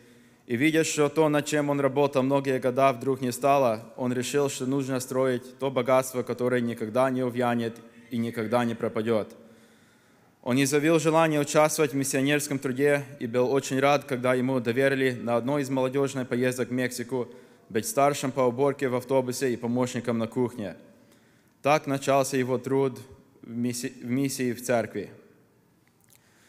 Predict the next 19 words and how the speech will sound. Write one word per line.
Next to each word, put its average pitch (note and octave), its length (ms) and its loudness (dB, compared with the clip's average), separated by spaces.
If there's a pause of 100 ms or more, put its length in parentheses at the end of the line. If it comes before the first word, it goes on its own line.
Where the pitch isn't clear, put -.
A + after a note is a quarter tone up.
(260)
Так C#3+ 180 2
как D#3+ 160 -2
он D#3+ 160 2
ж-, C3 160 -10 (160)
горел C3+ 340 4
желанием C#3+ 460 2
проповедовать C3+ 760 2
Иисуса C3 400 -2
Христа, C#3 680 0
он B2 100 -6
сильно C#3+ 320 0
хотел C3+ 340 2
поехать C3 500 0
в - 20 -20
то C3+ 120 0
село, C3+ 380 0
где B2+ 180 0
он B2 140 2
вырос, C#3+ 420 0